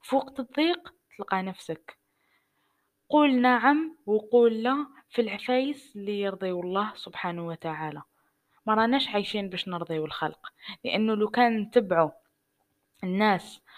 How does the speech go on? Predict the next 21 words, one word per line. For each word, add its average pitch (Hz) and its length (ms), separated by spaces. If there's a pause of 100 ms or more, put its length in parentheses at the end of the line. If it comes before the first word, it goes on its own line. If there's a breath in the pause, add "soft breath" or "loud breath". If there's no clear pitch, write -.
(220 loud breath)
وخلق 180 720
الله 208 240
سبحانه 185 480
وتعالى، 185 560 (140 loud breath)
الناس 277 260
عمرها 285 380
ما 240 140
ترضى 208 340
بوش 196 280
رانا 180 260
نديرو 165 320
لهم. 156 240 (880)
كما 220 160
يقول 220 240
لك: 220 180
"الناس 254 360
فمها 196 340
محلول، 190 520 (380)
دير 196 300
وش 220 260
دير 247 400